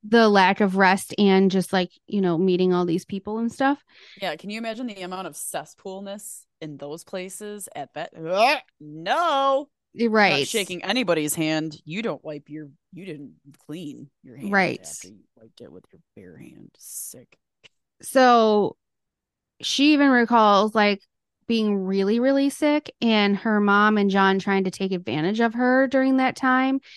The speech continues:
Speaker 1: and con-, and trying to convince her to give John a position of power to be, like, her private security or to be on her staff or something. But
Speaker 2: Okay.
Speaker 1: Victoria never fell for it.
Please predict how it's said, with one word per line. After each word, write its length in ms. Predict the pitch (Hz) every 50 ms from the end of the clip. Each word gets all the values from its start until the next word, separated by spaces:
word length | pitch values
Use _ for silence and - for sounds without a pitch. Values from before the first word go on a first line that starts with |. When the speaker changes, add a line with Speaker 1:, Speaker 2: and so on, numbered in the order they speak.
| - _ _
Speaker 1:
and 140 | - 214 196
con-, 220 | - 220 214 - -
and 160 | 220 214 196
trying 220 | - 220 214 214
to 80 | 202 196
convince 480 | - 220 202 202 190 214 214 220 208 -
her 160 | 214 208 202
to 100 | 202 196
give 220 | 196 190 185 180
John 520 | 175 - 190 175 180 180 180 190 196 202 -
a 300 | - 202 196 190 185 185
position 460 | 185 - 208 185 185 196 180 - 202 196
of 160 | 185 - _
power 640 | - - 175 165 165 180 196 214 226 240 262 277 285
to 180 | - - 233 196
be, 160 | 196 196 190
like, 180 | 185 180 180
her 140 | - - 196
private 420 | 185 - 190 185 180 180 185 - -
security 800 | - 202 190 - - 190 180 180 180 190 214 220 226 233 240 -
or 140 | - 196
to 80 | 190 185
be 160 | 180 185 185
on 100 | 180 180
her 120 | 180 185 175
staff 600 | - - - 175 160 160 165 190 220 233 - -
or 80 | 247
something. 540 | 226 - 254 247 240 - 269 262 269 285 277 _ - - - - - _ -
But 80 | - 233
Speaker 2:
Okay. 60 | 208
Speaker 1:
Victoria 400 | 240 214 - - 226 226 226 220
never 300 | 214 196 190 190 190 190
fell 220 | - - 180 180 175
for 260 | - - - - -
it. 220 | 73 80 73 -